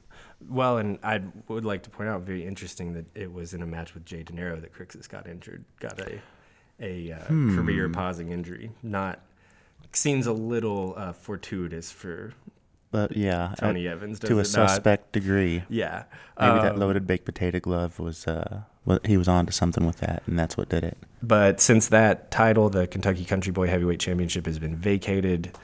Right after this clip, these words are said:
Speaker 1: Tony Evans obviously has, for no good reason, expected a shot out of it for several weeks. Star Rider, though, uh, Rush Division alum, kind of one of the more liked guys on the entire roster, has a rightful claim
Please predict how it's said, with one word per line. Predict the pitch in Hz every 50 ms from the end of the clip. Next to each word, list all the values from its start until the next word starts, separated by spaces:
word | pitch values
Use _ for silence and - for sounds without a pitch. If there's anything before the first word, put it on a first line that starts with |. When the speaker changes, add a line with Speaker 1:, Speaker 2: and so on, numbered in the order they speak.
| - - -
Speaker 1:
Tony | - - 104 95 95 90 90
Evans | 90 85 87 85 82 85 82 82 - - - - -
obviously | 101 101 98 95 95 92 - 92 90 85 82 82 82 - - - - - - - - -
has, | - 101 95 92 87 85 82 -
for | - - - 95
no | 87 90 95 107 113 107
good | 92 95 90 92
reason, | 92 95 92 85 90
expected | 90 85 - - 95 90 87 - 87 82
a | 82
shot | - - 85 82 82
out | 82 82 82
of | 82 82
it | 85 80
for | - - 87
several | - - 90 85 92 92 92
weeks. | 101 101 95 - -
Star | - - 135 123 147 139
Rider, | 120 101 95 95 95 92 87
though, | 85 90 85 85 85 - - - - - - - - - - - -
uh, | - 95 90 87 85 82 80 78 78 - - - - - - - - - - - - _ -
Rush | 123 113 107 -
Division | - 101 92 101 95 92 92 95
alum, | 92 90 92 95 92 92 92 92 90 90
kind | - - 110 107 98
of | 92 87
one | 95 92 92
of | 90 85 85
the | 92
more | 90 90 90 90
liked | 90 85 87 85 - -
guys | - 90 87 87 85 92
on | 90 85
the | 82
entire | 82 82 - 92 87 85 82
roster, | 87 87 87 87 - - - 98 87 85 82 - - - - - - - - - _ - - -
has | - - 101 90 90 90 87 82 80 - - - - - - - - - - -
a | 92 90 87 87 85 85
rightful | 92 95 107 117 139 - - 101 90
claim | - - 98 87 82 80 80 82 101 110